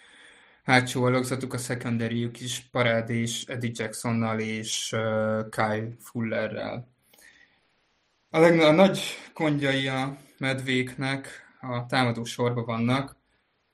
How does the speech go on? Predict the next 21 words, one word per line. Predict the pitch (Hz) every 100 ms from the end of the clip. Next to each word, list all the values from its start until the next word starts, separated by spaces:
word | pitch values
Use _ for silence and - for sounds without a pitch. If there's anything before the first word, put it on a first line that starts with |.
| _ - - _ _ _ _
Nem | - 123 123
találták | 117 113 113 117 123
meg | 113
azt | 117 120
az | 123
irányítót, | 120 117 110 117 117 123 120 120
még | 120 117 117 131
mindig | 123 117 113
nem, | 113 113
évek | 117 110 110
óta | 123 117 120
keresik, | - 120 117 120 113
akivel | 113 120 113 113 113 113 113 -
előrébb | 135 120 117 117 117
tudnának | - 120 117 113 113 -
lépni. | 123 123 139 127 127
Tavaly | 127 120 113 113
Trubisky | 135 123 120 - - 117
és | 117 -
Foles | - 139 143 143 -
csatázott. | - 135 139 127 123 127 123 - -